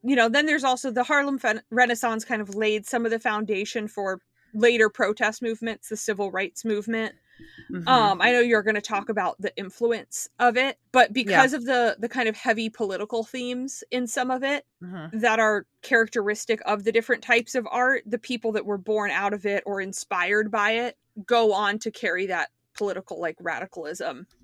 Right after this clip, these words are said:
Speaker 1: into other areas.
Speaker 2: Right.
Speaker 1: And so those are some of the, the main characteristics and themes. Obviously, like I said, there's a bunch of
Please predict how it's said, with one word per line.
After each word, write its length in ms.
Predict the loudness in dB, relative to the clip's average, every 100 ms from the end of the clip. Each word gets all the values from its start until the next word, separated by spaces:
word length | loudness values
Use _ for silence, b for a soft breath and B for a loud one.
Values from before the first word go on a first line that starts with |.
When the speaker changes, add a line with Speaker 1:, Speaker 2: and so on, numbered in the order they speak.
| _ _
Speaker 1:
into 300 | -4 -4 -6
other 200 | -6 -8 -8
areas. 640 | -12 -12 -14 -14 -12 -14 -16 B _
Speaker 2:
Right. 280 | -4 -4 -4 B B B
Speaker 1:
And 120 | -6 -4
so 100 | -4
those 220 | -2 -2
are 60 | -4
some 200 | -4 -4
of 80 | -2
the, 340 | 0 -2 -2
the 120 | 0 0
main 320 | 0 -2 -2
characteristics 720 | 0 0 0 -4 -4 -6 -6
and 120 | -8 -6
themes. 400 | -6 -4 -6 0
Obviously, 480 | 0 0 -2 -2 -2
like 200 | -2 -2
I 80 | -4
said, 240 | -4 -4
there's 200 | -4 -6
a 40 |
bunch 240 | -6 -6 -6
of 180 | -8